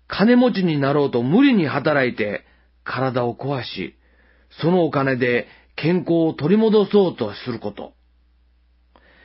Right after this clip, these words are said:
将来のことを心配するあまり、今のことを忘れてしまい、今日のためにも、明日のためにもちゃんと生きていないこと。決して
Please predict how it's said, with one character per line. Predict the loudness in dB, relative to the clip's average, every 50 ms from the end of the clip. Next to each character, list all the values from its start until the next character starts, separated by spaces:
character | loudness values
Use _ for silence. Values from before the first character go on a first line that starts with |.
| _ _ _ _ -18 -16 -12 -10 -4 0
将 | 2 4 4 6
来 | 4 4 4
の | 2 0 0
こ | -2 -2
と | 0 0 -2
を | -2 -4
心 | -6 -8 -6 -2 -2 -2 0
配 | 2 2 0 0
す | 0 -2
る | -2 0 0
あ | 0
ま | -2 -2 -2
り、 | -2 -2 -2 -4 -6 -6 _ _ _ _ _ _ _ _ _ _ _ _
今 | 0 2 4 4 4 4 2
の | 2 0
こ | 0 -2 -2
と | -2 -2 -2
を | 0 0 -2 -2 -4 _ -8
忘 | -6 -6 -6 -6 -2 0
れ | 0 0 0
て | -2 -4 -6
し | -4 -4 -4
ま | -4 -4 -6
い、 | -8 -12 _ _ _ _ _ _ _ _ _ _ _ _ _ _
今 | -8 -2 0 0 2 2 2
日 | 0
の | -2 -2
た | -4 -4 -4
め | -2 -2 -2
に | 0 0 0
も、 | 0 0 -2 -2 -6 -10 -20 _ _ _ _ -4
明 | -2 -2
日 | 0 0
の | 0 0 0
た | 0 0 0
め | 0 2
に | 2 2
も | 2 2 2 0 -2 -6 -10 -20 _ _ _ _
ち | -10 -6
ゃ | -4 -4
ん | -4 -4
と | -4 -6 -6
生 | -6 -10
き | -10 -6 -2
て | -2
い | -2 0
な | -2 -4 -6
い | -8
こ | -10 -12
と。 | -10 -12 -12 -14 _ _ _ _ _ _ _ _ _ _ _ _ _ _ _ _ _ _ _ _ _ _ _ _ _ _ _ _ _ _ _ _ _ _ _ _ _ _ -4
決 | 0 0 0
し | -2 -4 -8 -4 0
て | 2 2 2 2 -2 -6